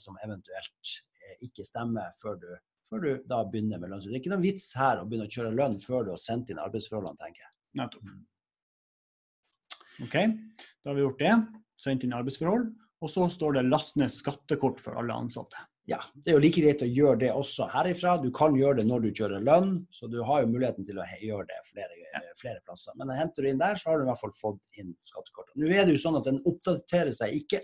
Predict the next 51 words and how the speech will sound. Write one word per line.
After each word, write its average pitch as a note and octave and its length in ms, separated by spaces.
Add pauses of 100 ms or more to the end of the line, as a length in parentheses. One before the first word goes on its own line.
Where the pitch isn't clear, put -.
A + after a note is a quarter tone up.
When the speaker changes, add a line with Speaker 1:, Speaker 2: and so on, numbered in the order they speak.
Speaker 1:
automatisk, C#3+ 960
så A2 160
her D3 160
må F3+ 300
du, A2+ 80 (420)
er F#3+ 320
det, B2 160
vet F#3+ 260
du G#2+ 120
at - 100
det A#2 80
er - 140
endring D3 340
i G#2 80
et - 160
skattekort, A2+ 480
så - 80
må G3 160
du E3+ 80
gå A#2+ 140
inn G#2+ 100
og F2 80
laste G#2 400
det F2 80
ned A2+ 240
på F2+ 80
nytt G#2 240
igjen. - 160 (220)
Speaker 2:
Mm. A2+ 40 (460)
Speaker 1:
Nå D3+ 80
er D3 60
det C3+ 80
vel, C3 100 (560)
du B2 80
får D3+ 160
vel C3 80
kanskje A#2 240
en A2 160
sånn G2+ 180 (140)
e-postmelding B2 880
fra, A#2 240 (640)
fra, G#2+ 240 (480)
eh, G1+ 640
at - 80
det C3+ 140
er A2 160
endring A#2+ 260
i - 80
skattekortet, C3 480
så A2 160
da, A#2 80